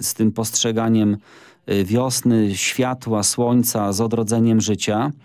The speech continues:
To było, to był taki, e, taki substytut, taki, e, symbol, e,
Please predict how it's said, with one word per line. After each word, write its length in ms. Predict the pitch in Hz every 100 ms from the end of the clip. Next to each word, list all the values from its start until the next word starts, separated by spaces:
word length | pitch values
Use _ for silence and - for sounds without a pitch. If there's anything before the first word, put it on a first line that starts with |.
| -
To 120 | 127
było, 240 | 127 127
to 180 | 123 135
był 180 | 131 131
taki, 520 | 123 117 131 123 120 - 110 107 107
e, 40 | 104
taki 380 | 117 113 123
substytut, 720 | 120 139 123 - 143 135 127 -
taki, 540 | 110 113 123 117 107 101 107 107
e, 40 | 104
symbol, 560 | - 139 131 123
e, 40 | 117